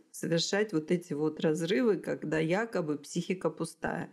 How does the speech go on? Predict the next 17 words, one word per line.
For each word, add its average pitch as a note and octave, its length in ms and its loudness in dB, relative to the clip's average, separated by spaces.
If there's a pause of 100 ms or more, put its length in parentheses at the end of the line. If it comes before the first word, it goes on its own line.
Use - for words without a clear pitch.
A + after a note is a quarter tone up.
(180)
Нет, A#3 260 4
она A#3+ 160 4
не C#4+ 100 8
пустая, F#3 600 0
просто G#3 440 2
эти F#3+ 420 0
мысли, G3+ 480 4
которые D#3 440 0
обычно D#3 420 -2
там D#3 180 0
крутятся, A3+ 480 0
они D#3 240 0
приглушаются, F3+ 800 0
уходят E3+ 380 0
на D3+ 120 0
задний D#3 360 0
фон. D3+ 320 2